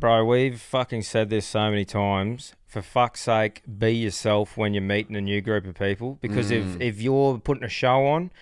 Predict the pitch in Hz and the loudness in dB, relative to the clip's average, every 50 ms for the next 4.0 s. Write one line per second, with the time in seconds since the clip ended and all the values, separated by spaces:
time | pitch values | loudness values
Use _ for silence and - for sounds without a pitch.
0 | - _ - - 120 117 120 135 143 135 139 131 120 117 113 110 117 127 131 - | -20 _ -6 -4 -2 0 2 2 2 2 2 0 0 2 2 2 2 2 2 0
1 | - - 135 123 113 101 127 127 123 - 113 - - 127 131 127 - 117 113 127 | 0 2 4 4 4 4 2 0 0 0 -2 -2 0 0 0 0 0 -2 0 0
2 | 135 135 127 117 101 - - 131 131 131 123 117 113 131 127 104 101 120 131 131 | 0 0 0 -2 -4 -2 -2 0 0 0 0 0 2 0 0 0 0 0 0 0
3 | 127 123 113 113 113 107 - - 113 107 - _ _ _ _ - 160 - - 131 | 2 0 0 0 -2 -4 -6 -8 -10 -10 -12 _ _ _ _ -4 -2 -2 -2 -4
4 | 117 | -2